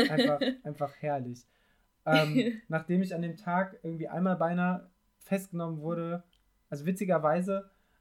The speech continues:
Speaker 1: ähm,
Speaker 2: Du hast die telefonierende Frau beim Wahlplakat noch nicht erwähnt.
Speaker 1: Ja, w-, witzigerweise ist mir das grad eingefallen. Ich hab ja ein Wahlplakat erfolgreich, äh, abgerissen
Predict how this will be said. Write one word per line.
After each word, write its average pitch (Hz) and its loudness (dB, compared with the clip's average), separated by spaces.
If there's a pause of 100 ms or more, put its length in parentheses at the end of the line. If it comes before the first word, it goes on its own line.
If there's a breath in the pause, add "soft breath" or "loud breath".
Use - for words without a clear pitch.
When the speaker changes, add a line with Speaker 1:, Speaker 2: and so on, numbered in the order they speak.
(120)
Speaker 1:
ähm, 156 -2
Speaker 2:
Du 226 -6
hast 220 -8
die 214 -10
telefonierende 220 -2
Frau 208 -8
beim 208 -6
Wahlplakat 220 -10
noch 208 -10
nicht 208 -12
erwähnt. - -16 (160)
Speaker 1:
Ja, 190 6
w-, 175 -2
witzigerweise 180 -2
ist 175 -4
mir 180 0
das 165 -12
grad - -2
eingefallen. 175 -2
Ich 135 -10
hab 165 -6
ja 160 -2
ein 170 -2
Wahlplakat 165 -2
erfolgreich, 156 -4
äh, 143 -8
abgerissen 202 -6